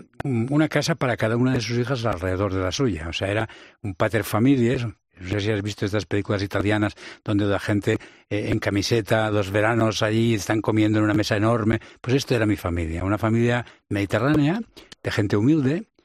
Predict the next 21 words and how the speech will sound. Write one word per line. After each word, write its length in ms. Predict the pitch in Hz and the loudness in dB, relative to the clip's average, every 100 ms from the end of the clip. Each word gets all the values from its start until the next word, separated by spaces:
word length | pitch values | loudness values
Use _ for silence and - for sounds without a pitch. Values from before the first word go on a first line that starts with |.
| _ - - | _ -18 -10
y, 360 | - 127 151 170 135 | -2 0 2 0 0
eh, 300 | 113 104 104 | 0 0 0
y 80 | 110 | 0
el 80 | 113 | 0
abuelo 340 | 123 139 151 | 2 2 2
era 140 | 123 | 0
el 100 | 131 | 0
que 160 | 123 123 | -2 -4
se 120 | - | -2
daba 200 | 110 120 | -2 -2
cuenta 340 | 117 110 98 120 | -2 -2 0 -2
de 120 | 120 | -2
que 100 | 98 | -2
yo 260 | 95 113 | -2 -2
era 160 | 117 101 | -4 -2
un 180 | 101 90 | -2 -4
poco 260 | - - | -6 -4
huérfano, 600 | 104 104 101 - 90 85 | -2 0 -2 -4 -4 -4
eh, 340 | 87 - 95 87 | -6 -8 -8 -6
emocional, 520 | 95 98 - 90 87 | -6 -6 -6 -6 -6
porque 340 | 90 101 113 | -6 -6 -6